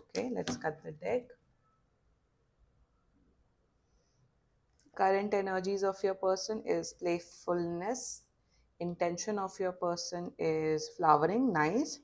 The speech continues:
Future action of your person is, oh, the lovers, your energy, laziness, okay, and future of this whole connection is postponement. Well, nothing to worry about. Oh, going, go with the flow.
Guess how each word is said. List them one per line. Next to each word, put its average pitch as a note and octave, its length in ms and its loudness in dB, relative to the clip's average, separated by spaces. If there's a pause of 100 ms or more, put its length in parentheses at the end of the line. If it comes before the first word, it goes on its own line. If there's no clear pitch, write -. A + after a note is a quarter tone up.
(400)
Future G3 300 2
action E3+ 340 2
of A#3 160 -2
your A#3+ 120 4
person A3+ 500 2
is, G#3 180 8
oh, - 540 12 (1400)
the G3 120 4
lovers, A#3+ 640 12
your G#3+ 320 12
energy, A3 640 8 (720)
laziness, A3 880 12
okay, A#3+ 680 10 (160)
and G#3+ 260 6
future G#3+ 320 6
of G#3 120 10
this A3 140 2
whole G#3 240 10
connection G3+ 540 2
is G3+ 180 2
postponement. A3+ 880 6 (680)
Well, G3 400 10
nothing A3 400 6
to A#3 100 10
worry G3 240 12
about. G3+ 140 8
Oh, F#3+ 360 12
going, F#3 460 4
go F#3+ 260 4
with E3+ 180 -6
the E3+ 80 -12
flow. - 340 -6